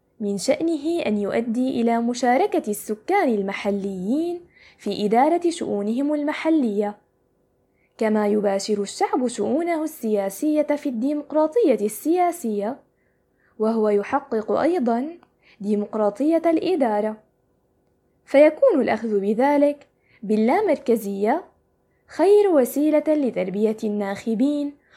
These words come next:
وأعضاء المجالس المحلية وغيرهم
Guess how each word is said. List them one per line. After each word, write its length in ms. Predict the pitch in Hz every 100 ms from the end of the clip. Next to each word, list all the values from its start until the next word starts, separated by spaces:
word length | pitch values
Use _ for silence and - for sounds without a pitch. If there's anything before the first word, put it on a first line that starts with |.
| -
وأعضاء 520 | 208 - 196 196 208 214
المجالس 640 | 208 208 320 370 214 -
المحلية 720 | 208 208 - 196 185 208 294 311
وغيرهم 840 | 381 370 240 226 220 208 240 285